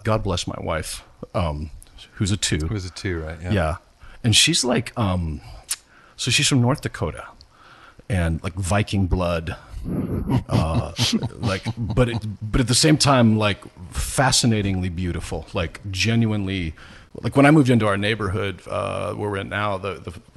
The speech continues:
Speaker 1: the, the, the whole neighborhood thought that I was a single father with five children, uh, 'cause they thought my wife was, uh,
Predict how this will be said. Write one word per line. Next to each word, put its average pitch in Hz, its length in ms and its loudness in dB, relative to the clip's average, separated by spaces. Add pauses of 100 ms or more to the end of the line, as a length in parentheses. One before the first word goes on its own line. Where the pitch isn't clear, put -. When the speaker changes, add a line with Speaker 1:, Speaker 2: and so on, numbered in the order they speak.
(140)
Speaker 1:
the, - 60 -14
the, 104 120 -8
the 95 200 -6
whole 151 140 4
neighborhood 104 360 0
thought 95 200 0
that 98 80 -2
I 104 40 2
was 92 120 0
a 85 60 -4
single 98 320 0
father 95 320 -2
with 92 180 -4
five 90 320 -4
children, 82 480 -2 (720)
uh, 85 180 0
'cause 90 160 -2
they 98 60 -2
thought 101 180 -4
my 90 100 -4
wife 87 340 -4
was, - 320 -6 (500)
uh, 78 200 -4